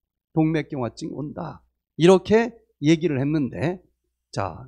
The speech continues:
European Journal of Preventive Cardiology, 아, 이 독일의, 예, 문-, 문-, 무니치, 예, 대학에서 자기네들만 연구한 게 아니라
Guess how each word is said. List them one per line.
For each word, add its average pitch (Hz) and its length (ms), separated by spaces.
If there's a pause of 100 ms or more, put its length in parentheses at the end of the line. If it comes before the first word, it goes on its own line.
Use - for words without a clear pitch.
(140)
European 196 840 (580)
Journal 185 360
of 185 340 (320)
Preventive 190 880
Cardiology, 127 800 (640)
아, 131 500
이 180 240
독일의, 175 720 (1200)
예, 113 140
문-, 170 540
문-, 139 560
무니치, 208 800 (360)
예, - 260
대학에서 147 1000 (1160)
자기네들만 214 1000
연구한 175 460
게 165 80
아니라 156 420